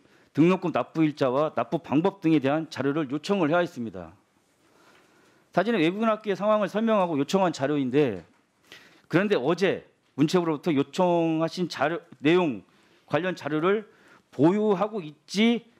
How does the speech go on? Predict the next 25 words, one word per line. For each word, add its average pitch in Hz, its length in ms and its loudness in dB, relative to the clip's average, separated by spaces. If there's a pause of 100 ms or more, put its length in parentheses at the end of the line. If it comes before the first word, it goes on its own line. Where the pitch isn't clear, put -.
(200)
않아서 165 420 -2
제출할 170 360 -2
수 165 140 -10
없다는 131 500 -4 (1200)
그 127 180 2
양해를 170 460 -4
주시기 165 340 -10
바랍니다라는 170 640 -2
답변을 160 380 0
받았습니다. 110 680 -4 (1000)
근데 147 140 -2
위원장님, 175 360 2
이게 160 220 2
가장 170 300 -2
큰 185 160 -10
문제가 143 640 -2 (880)
이 185 160 -2
자료에 202 520 0
관련해서 170 420 -4
정말 196 360 0
심각한 208 380 -4
문제가 147 260 -2
발생했습니다. 117 840 -6 (500)
지난 185 280 0
금요일에 170 760 2